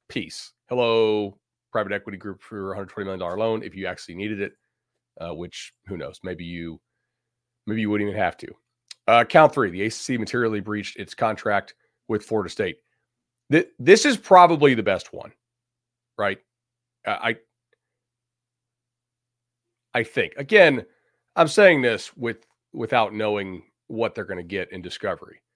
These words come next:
And I, I'm sort of going on good faith that they wouldn't file this wi-, wi-, wi-, without some, you know, like, like, they, you're not gonna file this in bad faith. I, I don't believe. So,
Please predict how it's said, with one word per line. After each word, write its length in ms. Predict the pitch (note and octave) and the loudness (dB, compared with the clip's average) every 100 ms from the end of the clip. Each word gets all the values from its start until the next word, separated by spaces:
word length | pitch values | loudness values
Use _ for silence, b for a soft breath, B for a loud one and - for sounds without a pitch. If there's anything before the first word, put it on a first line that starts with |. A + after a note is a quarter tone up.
| _ _ _ _ _ _ | _ _ _ _ _ _
And 120 | A#2+ | 0
I, 100 | A#2+ - | 0 -2
I'm 140 | B2 B2 | -6 -2
sort 260 | G3 F#3+ | 0 0
of 80 | C#3+ | 4
going 400 | D3 C3+ A#2+ G#2+ _ - | 4 4 2 -6 _ -4
on 360 | A#2+ G#2+ G2+ A2+ | -2 -2 -8 -10
good 180 | A#2 G#2 | -6 -6
faith 400 | - G2 E2 _ - | -4 -6 -8 _ -14
that 140 | F#2+ | -12
they 100 | G2 | -10
wouldn't 320 | G2 G#2 F#2 - _ _ _ _ _ | -8 -8 -8 -16 _ _ _ _ _
file 280 | B2+ G#2+ F#2 | 0 2 0
this 220 | D#2+ D#2 - - _ _ _ _ _ _ _ _ _ _ _ _ _ _ _ _ - | -8 -16 -18 -20 _ _ _ _ _ _ _ _ _ _ _ _ _ _ _ _ -12
wi-, 140 | B2+ | -10
wi-, 120 | D3 | -8
wi-, 240 | - A2+ A#2 | -8 -8 -8
without 280 | G#2+ G#2+ - | -6 -6 -4
some, 420 | A#2+ G2 F2 - _ _ | -6 -6 -10 -18 _ _
you 80 | G#2+ | -14
know, 100 | D#2+ | -12
like, 140 | F#2+ | -12
like, 140 | G#2+ G2 | -12 -10
they, 140 | A2 - | -12 -12
you're 260 | A#2+ - | -12 -4
not 120 | C3+ A#2 | -2 -2
gonna 120 | G2+ | -4
file 240 | G#2 F#2 | -4 -4
this 140 | F2 - | -8 -16
in 80 | |
bad 180 | E2 - | -20 -18
faith. 220 | - D2+ - _ _ _ - | -16 -18 -20 _ _ _ -14
I, 100 | F#2 | -12
I 60 | F#2 | -12
don't 160 | E2+ | -14
believe. 240 | D#2 C#2 _ _ _ _ _ _ _ _ _ _ _ _ _ _ _ _ _ _ _ _ _ _ _ | -18 -20 _ _ _ _ _ _ _ _ _ _ _ _ _ _ _ _ _ _ _ _ _ _ _
So, 480 | - D#3+ D3+ C3+ | 0 6 6 6